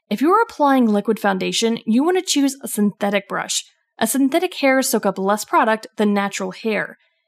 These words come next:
If you want to layer your foundation for more coverage, choose a brush in a half sphere shape. If you just want a light layer of foundation, use a flat top brush. A synthetic flat top is a multi-purpose brush. Why you need it?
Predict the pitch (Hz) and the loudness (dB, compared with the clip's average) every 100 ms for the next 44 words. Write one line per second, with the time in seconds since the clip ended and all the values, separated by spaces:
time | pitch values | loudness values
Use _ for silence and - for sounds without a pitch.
0 | - 202 277 302 294 254 220 233 226 208 | -6 0 2 2 2 2 4 4 2 0
1 | 202 190 190 202 214 202 196 196 214 220 | 0 -2 0 0 0 -2 0 0 0 -2
2 | 202 202 277 277 - - _ _ _ - | -2 0 -2 -2 -8 -10 _ _ _ 0
3 | 339 370 381 220 190 190 - 220 196 185 | 2 2 0 2 0 0 -2 0 -2 -2
4 | 214 208 220 - - 214 196 185 190 - | -2 -2 -2 -6 -8 -4 -4 -4 -6 -8
5 | 185 - _ _ _ _ _ _ - 262 | -8 -12 _ _ _ _ _ _ 0 2
6 | 277 254 262 262 226 208 247 320 202 185 | 4 2 2 2 2 4 2 2 0 0
7 | - 190 180 196 - - _ - 226 269 | -2 -6 -4 -6 -6 -10 _ 0 2 2
8 | 311 220 196 - - 196 - - - - | 0 -2 -2 -2 -4 -6 -6 -10 -6 -6
9 | - _ _ - 226 240 220 254 277 - | -8 _ _ -2 2 2 2 2 0 0
10 | 220 - - 226 165 - _ - 220 220 | 0 0 -2 -2 -2 -6 _ -2 0 2
11 | 240 311 349 339 220 202 185 - 196 190 | 2 2 -2 -4 -4 -6 -6 -2 0 0
12 | 190 - - _ _ _ _ _ 208 214 | -2 -4 -8 _ _ _ _ _ -2 2
13 | 214 220 226 277 | 2 2 2 0